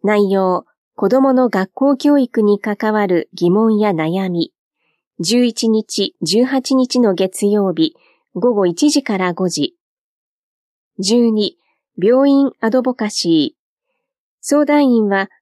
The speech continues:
病院アドボカシー相談員。内容、市立病院を利用する患者やその家族の要望や不安。相談日は平日の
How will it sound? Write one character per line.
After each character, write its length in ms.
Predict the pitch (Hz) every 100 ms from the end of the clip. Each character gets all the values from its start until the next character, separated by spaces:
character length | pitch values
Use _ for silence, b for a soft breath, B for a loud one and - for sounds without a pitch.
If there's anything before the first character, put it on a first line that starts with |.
| -
病 320 | 202 233 233
院 220 | 220 202 -
ア 80 | 180
ド 100 | 226
ボ 140 | 247 254
カ 120 | 254
シ 240 | - 240
ー 40 | 233
相 260 | 233 220
談 260 | 220 208 175
員。 280 | 156 135 - _ _ _ _ _ _ -
内 320 | 190 208 208
容、 380 | 196 190 170 - _ _ _ _ -
市 160 | -
立 240 | 208 262 254
病 240 | 262 262
院 220 | 220 196 185
を 80 |
利 180 | 180 180
用 160 | 208 214
す 160 | -
る 140 | 208 208
患 280 | - 202 196
者 120 | 196
や 200 | 190 196 b b
そ 180 | - 220
の 200 | 254 254
家 160 | 294
族 260 | 285 262 214
の 140 | 196
要 260 | 165 190 214
望 240 | 202 208
や 280 | 190 190 180 -
不 240 | 170 170
安。 240 | 170 160 - _ _ _ _ _ _ _ _ _ -
相 240 | 269 285
談 240 | 285 269
日 100 | 226
は 220 | 202 190 - b _
平 160 | 262 269
日 360 | 254 254 -
の 300 | 226 226 -